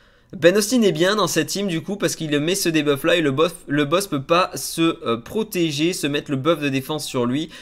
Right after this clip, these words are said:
donc forcément mes mobs tapent plus fort. Cent soixante-quinze millions de dégâts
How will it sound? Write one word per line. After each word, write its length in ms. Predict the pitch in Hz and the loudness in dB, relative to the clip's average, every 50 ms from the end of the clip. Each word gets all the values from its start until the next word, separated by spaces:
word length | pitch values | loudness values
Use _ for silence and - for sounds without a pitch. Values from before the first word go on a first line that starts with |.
| - - | -18 -12
donc 280 | 123 131 143 160 185 - | -6 0 0 0 0 0
forcément 420 | - 147 127 - 135 135 156 170 | -2 -4 -4 -2 -2 0 0 0
mes 80 | 175 156 | 0 0
mobs 240 | 139 147 165 160 | 2 0 0 0
tapent 200 | - 147 131 - | 0 -2 -2 -2
plus 100 | - 135 | -2 -8
fort. 240 | 123 - 107 107 - - - - - | -8 -4 -6 -6 -6 -8 -14 -18 -12
Cent 320 | - - - - 208 208 233 | -8 -4 0 2 2 2 2
soixante-quinze 600 | 226 208 165 185 180 170 - 226 233 214 185 180 | 2 0 -2 -2 -4 -2 0 2 2 2 2 0
millions 260 | 185 180 170 165 160 | -2 0 0 0 0
de 60 | 156 | 0
dégâts 400 | 143 143 139 139 143 147 165 147 | 0 0 2 4 4 4 4 2